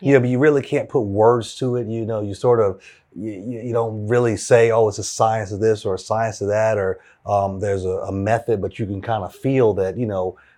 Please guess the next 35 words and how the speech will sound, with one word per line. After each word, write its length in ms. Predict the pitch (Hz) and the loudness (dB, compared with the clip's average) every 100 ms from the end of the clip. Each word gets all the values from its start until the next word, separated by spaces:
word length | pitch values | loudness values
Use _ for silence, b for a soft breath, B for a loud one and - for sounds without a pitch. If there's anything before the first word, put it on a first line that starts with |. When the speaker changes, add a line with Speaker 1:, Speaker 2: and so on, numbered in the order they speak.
| b - | b -6
Speaker 1:
there's, 320 | 104 101 92 | -2 0 0
um, 320 | 98 90 87 90 _ - | 2 0 -2 -8 _ 2
there 120 | 107 | 6
must 260 | 120 120 | 6 4
be 200 | 110 107 | 0 -4
some 460 | 92 117 104 101 92 _ _ | -2 0 0 -2 -12 _ _
intelligence 920 | 117 104 - 131 107 92 87 - - - _ _ 185 156 | -8 -8 2 2 2 -2 -12 -14 -18 -20 _ _ -12 -2
to 180 | 147 135 | 2 2
Speaker 2:
Right. 80 | |
Speaker 1:
success. 720 | - 101 - 110 80 - - - _ - | 2 -4 -2 0 0 -4 -16 -20 _ -6
Speaker 2:
Absolutely. 140 | 170 | -4
Speaker 1:
Because 540 | - 107 104 98 92 - b - | 0 2 4 2 0 -8 b -6
you 160 | 104 | -2
kinda 220 | 98 101 | 2 2
bringing 280 | 92 104 98 | 4 0 -2
up 100 | 98 | -4
the 80 | 101 | -6
fact 260 | - 104 98 | 0 0 2
earlier, 480 | 104 101 98 95 90 98 | -4 -2 -4 -6 -6 -8
um, 460 | 95 95 95 104 | -6 -8 -12 -10
during 160 | 101 101 | -6 -6
the 60 | 95 | -4
conversation 540 | 98 87 110 101 95 | -4 -2 -4 -2 -8
that, 220 | 92 - | -8 -4
um, 280 | 95 90 87 _ b b b - | -2 -2 -6 _ b b b -6
uh, 200 | 95 85 95 | -4 -4 -6
Charles 260 | - 107 95 | -2 0 2
F. 100 | 95 | -2
Honnell 340 | 117 110 90 - | 0 0 -2 -8
sort 340 | - 104 92 - - | -2 -2 -2 -10 -10
of 100 | 104 | -2
talks 220 | 107 98 | 0 0
about. 240 | 98 98 101 | 0 -2 0
You 60 | |
got 200 | 95 98 | -2 -2